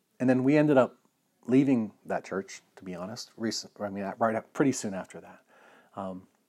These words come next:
and I'm sitting in an M C group now that we're at Emmaus, um, at the Abernathy's M C group.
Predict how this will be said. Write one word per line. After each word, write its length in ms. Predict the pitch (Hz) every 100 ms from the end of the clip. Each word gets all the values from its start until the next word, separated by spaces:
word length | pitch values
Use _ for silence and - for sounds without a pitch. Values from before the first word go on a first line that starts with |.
| -
and 80 | 107
I'm 100 | 101
sitting 360 | - 156 180
in 60 | 160
an 100 | 127
M 120 | 117
C 220 | - 139
group 340 | 131 107 95 - _ _ _ _
now 160 | - 104
that 120 | 92
we're 100 | 107
at 100 | 104
Emmaus, 540 | 98 120 156 - - - _ _ _ - - _
um, 180 | 104 98
at 100 | 104
the 100 | 123
Abernathy's 540 | 131 135 117 - 120
M 120 | 104
C 160 | 107 104
group. 160 | -